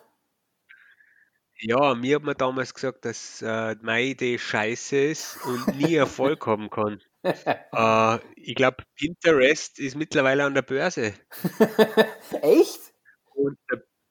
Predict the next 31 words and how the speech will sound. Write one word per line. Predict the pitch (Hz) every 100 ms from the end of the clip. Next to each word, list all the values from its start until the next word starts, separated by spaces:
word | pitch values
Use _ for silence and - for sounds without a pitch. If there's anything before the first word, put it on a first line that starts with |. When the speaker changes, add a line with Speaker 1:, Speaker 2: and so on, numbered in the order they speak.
| _ -
Speaker 1:
ja, | 120
und | 143 135
der |
Börsenwert | 113 117 117 143 165 160 156 160
von | - 131
Pinterest, | - 151 160 160 160 160 - - - - _ _ _ _ _ _ _ _ _ -
ähm, | 127 123 123 123 123 127 123 -
schauen | - - 104
wir | 135
mal | 147 147
kurz. | - 151 151 - - - - - -
Ah | 107
ja, | 104 107 110 110 _ _ -
da |
kostet | 120 131 131 -
eine | 131 139
Aktie | 123 - - 139
zwar | 135 127
jetzt | 123
nur | 127 127
noch, | 127 120 -
äh, | 110 113 113 - _ _ -
die | -
kostet | 127 -
jetzt | 123 -
da | 120 110
siebzig | - 156 - - 117
Dollar. | - 113 131 110 101 _ _ _ _ _ _ _ _ _
Speaker 2:
Ernsthaft? | 160 233 220 175 165 - - _ _ _ _ -
Speaker 1:
Eine, | 127 110 - _ _ _ _ _ _ _
ja. | - 101 95 95 107